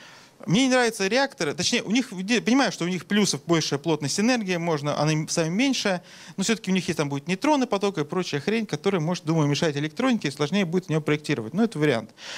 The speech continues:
Как вариант, опять же, всё зависит от времени работы. Это вот термоизотопный генератор. Есть пример снап двадцать семь, который оставили на Луне астронавты.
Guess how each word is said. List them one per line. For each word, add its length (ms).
Как 140
вариант, 520
опять 320
же, 120
всё 160
зависит 240
от 120
времени 360
работы. 420
Это 140
вот 100
термоизотопный 720
генератор. 520
Есть 200
пример 420
снап 540
двадцать 380
семь, 200
который 360
оставили 380
на 160
Луне 200
астронавты. 720